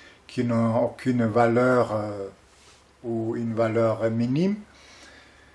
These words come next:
parce que j'ai beaucoup de respect pour les philosophes, pour dire que je, en racontant mes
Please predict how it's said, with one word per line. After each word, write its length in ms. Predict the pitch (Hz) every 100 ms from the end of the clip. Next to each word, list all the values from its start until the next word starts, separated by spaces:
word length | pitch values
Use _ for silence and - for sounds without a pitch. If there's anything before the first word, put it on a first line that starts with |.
| _ _ _ _ _ _ _
parce 280 | 123 - -
que 140 | 127
j'ai 160 | 113 127
beaucoup 280 | 127 127 160
de 120 | 143
respect 480 | 139 131 - - 143
pour 200 | 135 127
les 140 | 120
philosophes, 840 | 110 123 120 113 107 151 170 - 147 127
pour 200 | 127 120
dire 220 | 139 143
que 180 | 135 123
je, 800 | 107 127 120 117 117 117 117 120
en 120 | 127
racontant 480 | 123 117 123 113 127
mes 360 | 123 117 113